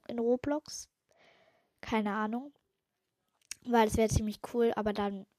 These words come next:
müsste ich halt wieder alle eure Anfragen annehmen und dann wieder löschen, weil das ist auch wieder ein bisschen Arbeit, jetzt nicht so mega viel, aber schon wieder ein bisschen. Und das, deswegen weiß ich's halt noch nicht so, aber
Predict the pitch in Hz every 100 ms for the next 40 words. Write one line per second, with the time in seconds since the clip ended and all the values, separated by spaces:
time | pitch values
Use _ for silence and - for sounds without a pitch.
0 | _ 214 - 226 208 214 214 202 196 208
1 | - 214 - 220 214 214 220 254 254 254
2 | 247 208 202 202 202 202 214 247 - 240
3 | 220 196 202 208 - - - - - _
4 | - - - 214 - 226 220 208 - -
5 | 233 - 208 208 233 233 220 - 214 220
6 | 208 214 220 233 214 208 - 233 220 220
7 | 226 - 247 240 226 - - - - 302
8 | 349 247 233 - 220 214 220 254 - -
9 | - - - - 247 247 - 214 208 208